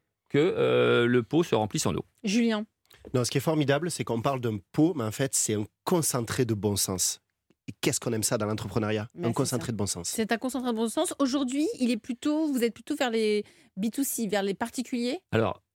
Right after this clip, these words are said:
Speaker 1: j'ai démarré avec, euh, l'idée de vendre sur Internet à travers le site mybac, M Y B A C point F R.
Speaker 2: Mm.
Speaker 1: Euh, difficile d'exister par rapport au mastodonte qui existe,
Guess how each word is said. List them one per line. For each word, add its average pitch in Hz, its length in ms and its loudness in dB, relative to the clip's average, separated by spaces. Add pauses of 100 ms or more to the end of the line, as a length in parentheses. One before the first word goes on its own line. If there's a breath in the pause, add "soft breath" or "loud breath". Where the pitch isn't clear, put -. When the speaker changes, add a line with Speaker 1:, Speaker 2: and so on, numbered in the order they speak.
(100)
Speaker 1:
j'ai 110 160 4
démarré 185 440 2
avec, 127 280 -2
euh, 104 500 4
l'idée 170 640 6
de 120 140 4
vendre 131 420 4
sur 147 220 0
Internet 135 500 0
à 123 160 2
travers 127 300 0
le 110 60 0
site - 300 -2
mybac, 117 500 2
M 139 180 2
Y 135 340 -2
B 117 160 4
A 117 80 4
C 165 320 0
point 127 240 0
F - 120 -6
R. 92 260 -2
Speaker 2:
Mm. 190 200 -2 (300 loud breath)
Speaker 1:
Euh, 95 400 2
difficile 127 400 0
d'exister 117 480 0
par 98 160 -2
rapport 98 300 -2
au - 40 0
mastodonte 107 540 0
qui - 100 -8
existe, 95 460 -2